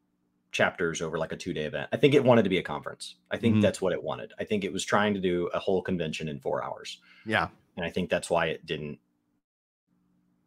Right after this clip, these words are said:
Speaker 1: um, read clearly to me. Like I said, there, there are a lot of people I'm sure had a great time, and that's awesome. It seems to have generated a lot of hype. Uh, I enjoyed the Coxies more. Uh, I don't
Speaker 2: Yeah.
Speaker 1: know if you watched, I don't know if you watched the first annual Coxies.
Speaker 2: Mm-hmm.
Speaker 1: Um,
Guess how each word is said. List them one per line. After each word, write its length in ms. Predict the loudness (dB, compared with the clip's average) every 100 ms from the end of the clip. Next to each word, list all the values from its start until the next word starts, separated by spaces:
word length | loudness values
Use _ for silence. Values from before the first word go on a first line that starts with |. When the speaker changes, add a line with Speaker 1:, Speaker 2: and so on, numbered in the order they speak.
| _ -6
Speaker 1:
um, 500 | -4 -4 -6 -10 -12 -4
read 260 | -4 -4
clearly 380 | -4 -4 -2 -6
to 180 | -6 -6
me. 340 | -6 -8 -16 _ 0
Like 160 | 2
I 40 | 2
said, 180 | 0 -2
there, 180 | 0
there 120 | 2 4
are 60 |
a 40 | 4
lot 120 | 2
of 60 |
people 140 | 2 2
I'm 80 | 2
sure 160 | 0
had 80 | 0
a 40 |
great 180 | 0 -2
time, 240 | -2 -4 -4
and 80 | -6
that's 140 | -4
awesome. 400 | -6 -6 -8 -10
It 140 | -10 -6
seems 200 | -6 -4
to 80 | -6
have 120 | -8 -16 _ _ _ 0
generated 280 | 2 2 2
a 40 |
lot 140 | 2
of 60 | 2
hype. 240 | 2 -2 -6 -20 -20 -10 0
Uh, 180 | 2 6
I 100 | 6
enjoyed 240 | 8 6
the 40 | 4
Coxies 500 | 0 0 0 -4 -4
more. 240 | -6 -6 _ _ _ _ _
Uh, 40 | 2
I 20 |
don't 80 | 4
Speaker 2:
Yeah. 60 |
Speaker 1:
know 60 | 4
if 60 |
you 60 | 4
watched, 320 | 4 4 0
I 100 | 4
don't 120 | 4 4
know 100 | 2
if 80 | 6
you 80 |
watched 180 | 6 4
the 80 | 2
first 220 | 2 4
annual 240 | 2 2 6
Coxies. 580 | 6 6 2 2 -2 -8 -18 -20 _ -6
Speaker 2:
Mm-hmm. 60 | 0
Speaker 1:
Um, 760 | 2 0 -2 -6 -8 -8 -8